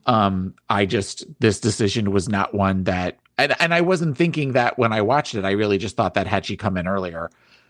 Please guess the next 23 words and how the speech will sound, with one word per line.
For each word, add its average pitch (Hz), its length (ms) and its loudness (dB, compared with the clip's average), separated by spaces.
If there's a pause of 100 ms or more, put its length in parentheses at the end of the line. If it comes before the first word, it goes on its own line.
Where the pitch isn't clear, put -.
(260)
I, 95 160 -2
I 104 160 4
just, 95 380 -2
it 110 140 2
just 107 200 0
wasn't. 95 580 2 (1080)
It, 135 200 2 (160)
it, 139 140 0
I 147 140 2
might 147 240 2
be 151 80 -2
being 135 280 0
played 139 460 0
by 127 240 2
the 123 80 -2
producers 101 560 -6
as 95 120 -12
far 101 200 2
as 92 120 -2
that, 98 180 -2
where 104 100 2
they, 104 160 2
they, 113 240 0